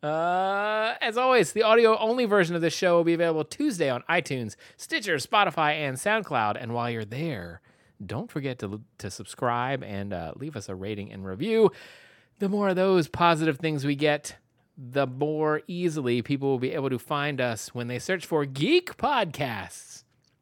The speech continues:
And hey, if you're already listening to us as a podcast, but, uh, you wanna see our geeky faces recording it live, you can catch us here on Twitch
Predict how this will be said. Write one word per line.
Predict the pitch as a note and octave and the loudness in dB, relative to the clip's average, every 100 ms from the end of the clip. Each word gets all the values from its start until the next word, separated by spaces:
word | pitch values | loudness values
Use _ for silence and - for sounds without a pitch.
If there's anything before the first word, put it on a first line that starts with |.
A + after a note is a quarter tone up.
| _ _ _ _ | _ _ _ _
And | - A2+ | -18 -16
hey, | - D#3 D#3 F2 - - - | -12 -6 -4 -6 -10 -20 -10
if | B2 | -6
you're | C3+ - | -4 0
already | G#3+ F#3 | 0 0
listening | D#3+ F#3+ E3+ C3+ | -2 -4 -4 -2
to | C3 | 2
us | A#2+ A2+ - - - _ | 4 2 -2 -18 -20 _
as | D#3+ D3+ C3 | -4 -2 -4
a | |
podcast, | A#2+ C#3+ D3+ F3+ G#2 F2 G2 - | -6 -2 -2 -2 -6 -6 -8 -10
but, | B2+ B2+ B2 | -8 -4 -2
uh, | A#2 A2+ A2+ A2 | -2 -4 -4 -6
you | B2+ | -6
wanna | A#2+ B2+ | -6 -8
see | A#2+ - | -10 -8
our | - A#2+ | -8 -6
geeky | C3 B2+ B2+ | -8 -10 -10
faces | - C#3+ C3 C3 A#2 | -6 -6 -6 -8 -8
recording | C3 C#3 B2 B2 | -6 -2 -2 -2
it | B2 A#2 - - _ | -4 -8 -10 -20 _
live, | - G2 A2+ D#3+ C#3+ B2 B2+ | -8 -2 0 0 2 2 2
you | C3+ | 0
can | C#3 C#3+ | -4 -2
catch | D3+ C#3 | -2 -2
us | D#3 | -4
here | - F3 E3 | -2 0 2
on | D3+ | 2
Twitch | C#3+ C4 C#4+ - | 0 -4 -4 -6